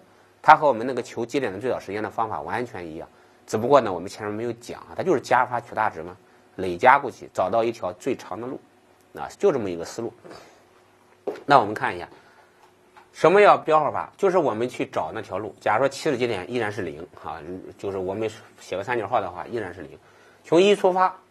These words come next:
一直走到七啊，一直走到几啊？走到八，找那个最长的路。怎么找？呃，我们可以先啊，从一出发，可以到二，可以到三，可以到四。当然，我们先看几啊？我们先看二。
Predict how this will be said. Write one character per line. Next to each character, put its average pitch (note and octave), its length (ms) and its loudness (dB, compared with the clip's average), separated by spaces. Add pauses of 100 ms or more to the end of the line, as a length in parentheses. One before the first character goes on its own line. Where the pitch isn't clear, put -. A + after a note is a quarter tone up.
(380)
一 F#3 100 0
直 E3+ 80 4
走 C3 140 4
到 A#2 140 6
七 E3 280 -4 (280)
啊， A#2 120 0
一 B2+ 140 -2
直 C#3+ 80 -2
走 A#2 100 0
到 G#2+ 100 0
几 G2 120 -6
啊？ E2 100 -8
走 G#2 80 -6
到 A2+ 120 0
八， C#3 280 2 (360)
找 G#2+ 180 6
那 A#2 80 2
个 B2+ 80 2
最 B2 220 0
长 - 240 -10
的 A2+ 60 -8
路。 B2+ 180 -10 (220)
怎 A#2 120 -2
么 C#3 80 4
找？ A2 240 2 (760)
呃， D#3 140 10
我 D3 180 10
们 F#3+ 100 4
可 G3+ 160 2
以 E3+ 100 4
先 F#3+ 340 0 (220)
啊， F#2+ 260 -6
从 C#3+ 140 -2
一 F3+ 160 0
出 F3+ 180 -2
发， E3+ 240 4
可 - 140 -6
以 D3 80 2
到 D3 100 4
二， D3+ 300 4
可 - 120 -4
以 C3+ 40 2
到 C3+ 160 2
三， C#3 280 -4
可 - 120 -6
以 B2+ 40 -2
到 B2+ 180 -2
四。 - 200 -10 (420)
当 F#3 120 8
然， G3+ 80 8
我 D#3 60 6
们 D3+ 80 0
先 G3+ 220 -2
看 F#3 220 -2
几 G2 120 -10
啊？ G2 80 -6
我 G#2 80 -6
们 A#2 80 -8
先 C#3+ 180 -10
看 C#3+ 100 -8
二。 C#3+ 220 -4